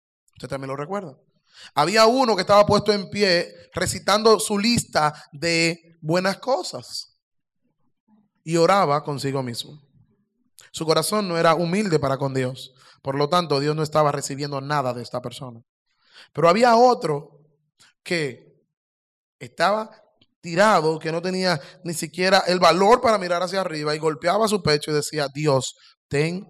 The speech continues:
misericordia de mí, que soy un pecador". Hermanos, nuestra actitud frente a Dios va a regular nuestra actitud frente a los demás. Un corazón orgulloso para con la gente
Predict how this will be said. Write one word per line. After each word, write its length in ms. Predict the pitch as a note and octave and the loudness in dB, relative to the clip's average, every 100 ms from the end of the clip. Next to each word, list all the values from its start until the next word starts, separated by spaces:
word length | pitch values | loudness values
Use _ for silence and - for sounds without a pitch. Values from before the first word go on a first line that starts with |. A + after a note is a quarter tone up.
| _ - | _ -16
misericordia 720 | D#3 C#3+ D3 C#3+ C#3 C3+ C#3 | -14 -8 -8 -8 -12 -12 -10
de 120 | C#3 | -12
mí, 260 | B2 A#2 C3+ _ _ _ _ _ _ | -12 -16 -20 _ _ _ _ _ _
que 100 | - | -16
soy 180 | - B2+ | -10 -8
un 100 | A#2+ | -10
pecador". 380 | A2+ A2+ G#2+ G#2+ _ _ _ _ _ _ _ _ _ _ _ _ _ _ _ _ - - - | -12 -14 -14 -16 _ _ _ _ _ _ _ _ _ _ _ _ _ _ _ _ -20 -20 -12
Hermanos, 280 | E3 F#3+ | -6 -4
nuestra 300 | F#3 F3+ E3+ | -4 -6 -4
actitud 460 | E3 E3 D#3 G3+ G3+ - | -6 -6 -10 -8 -8 -8
frente 400 | F#3 E3+ D3 D3 | -10 -10 -8 -6
a 80 | |
Dios 800 | C3 D3 G3+ E3 D3 D3+ - - _ _ _ _ _ _ _ - | -6 -6 -4 -4 -8 -12 -16 -18 _ _ _ _ _ _ _ -4
va 120 | D3+ | -4
a 160 | D#3 F3 | -2 -6
regular 680 | E3 E3+ D#3+ D3+ D#3+ D#3+ B2+ | -4 -6 -4 -2 0 0 -2
nuestra 300 | C3+ - C#3 | -8 -6 -8
actitud 380 | C3 C3+ D3+ D3+ | -8 -12 -12 -12
frente 340 | C#3+ C#3+ C3+ | -10 -10 -10
a 40 | |
los 140 | A#2+ A#2+ | -12 -12
demás. 460 | A#2 G#2+ A2+ - _ _ _ _ _ _ _ _ _ _ _ | -14 -16 -20 -20 _ _ _ _ _ _ _ _ _ _ _
Un 140 | E3 F#3 | -6 -2
corazón 600 | G3 F3+ E3+ F#3 F#3 F3+ | 2 2 2 0 0 2
orgulloso 680 | F3 E3+ E3+ D3 G3 A3 G#3+ | 2 2 -4 0 0 2 0
para 240 | F#3+ F#3 | 2 0
con 140 | F3+ F3 | 0 -2
la 140 | E3 | 0
gente 560 | D#3+ A3 E3 B2+ D3 | 0 -4 -4 -4 -4